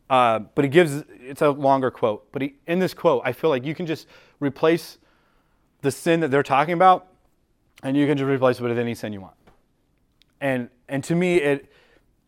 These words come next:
man, it, I, again, just, I felt like a fit. It's not even on the Sermon on the Mount. The book has nothing to do with the Sermon on the Mount.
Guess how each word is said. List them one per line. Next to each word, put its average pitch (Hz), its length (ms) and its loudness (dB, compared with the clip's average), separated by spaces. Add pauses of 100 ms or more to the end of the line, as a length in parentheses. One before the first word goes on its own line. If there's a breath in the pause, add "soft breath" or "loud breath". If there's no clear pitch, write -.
(380)
man, 127 220 -2
it, 123 240 -4
I, 120 60 -12 (100)
again, 120 360 -2
just, 131 240 -4
I 135 140 2
felt 156 160 6
like 127 120 4
a 120 40 0
fit. 143 240 2
It's - 140 -6
not 151 160 4
even 151 160 2
on 135 80 2
the 123 40 -4
Sermon 139 200 -2
on 127 80 -2
the - 40 -2
Mount. 147 180 2
The 127 40 -8
book 123 100 -2
has 120 120 0
nothing 120 240 -2
to 135 40 -2
do 165 40 2
with 165 80 0
the 147 80 -8
Sermon 143 220 -2
on 139 40 -2
the 131 60 -2
Mount. 131 200 0